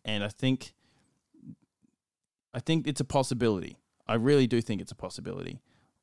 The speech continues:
I think we almost need to just run our own race in,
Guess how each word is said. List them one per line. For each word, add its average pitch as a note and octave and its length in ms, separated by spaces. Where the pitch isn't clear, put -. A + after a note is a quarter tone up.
I A#2+ 40
think B2 220
we A#2+ 240
almost B2+ 300
need B2+ 120
to A2+ 80
just G2+ 180
run A2+ 160
our G2+ 160
own G#2+ 220
race G2+ 340
in, G#2+ 220